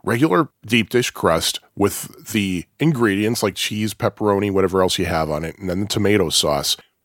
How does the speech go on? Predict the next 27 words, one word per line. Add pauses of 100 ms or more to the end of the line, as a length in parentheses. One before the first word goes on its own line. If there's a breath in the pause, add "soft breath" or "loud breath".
But
under
the
tomato
sauce,
there's
another
thin
layer
of
crust. (280 loud breath)
So
basically,
they're
stuffing
the
crust,
so
they
call
it
stuffed. (280)
And
then
there's
Lou
Malnati's.